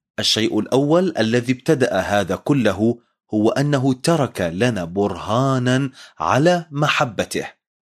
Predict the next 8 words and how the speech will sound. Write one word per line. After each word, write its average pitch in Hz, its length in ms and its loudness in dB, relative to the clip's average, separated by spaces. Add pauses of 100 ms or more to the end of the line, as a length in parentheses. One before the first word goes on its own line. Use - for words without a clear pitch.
(140)
أليس 87 320 -4
كذلك؟ 104 640 -2 (680)
وفيما 98 560 2
أعيش 101 380 0
حياتي 98 600 -2
كلها، 98 760 -2 (200)
أتعلمون 143 680 0
شيئاً؟ 156 440 0